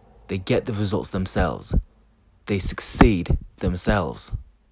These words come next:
I f-, I simply facilitate the process for them.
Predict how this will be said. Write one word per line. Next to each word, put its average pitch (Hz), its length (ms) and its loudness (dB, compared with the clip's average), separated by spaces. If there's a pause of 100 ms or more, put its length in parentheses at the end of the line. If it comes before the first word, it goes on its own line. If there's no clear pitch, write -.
(920)
I 120 120 -2
f-, - 220 -10 (140)
I 123 120 0
simply 120 340 0
facilitate 110 640 -4
the - 60 -20
process 95 380 -2
for 98 140 -2
them. 64 220 -10